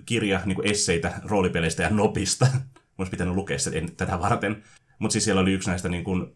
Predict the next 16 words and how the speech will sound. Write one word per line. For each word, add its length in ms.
siis 180
peliharrastajista 580
itse, 160
mun 80
mielestä 180
hän 60
on 60
matematiikassa, 840
niinku, 200
onko 120
se 80
tilastotieteiden 800
vai 100
todennäköisyyslaskennan 920
niinku 160
professuuri, 680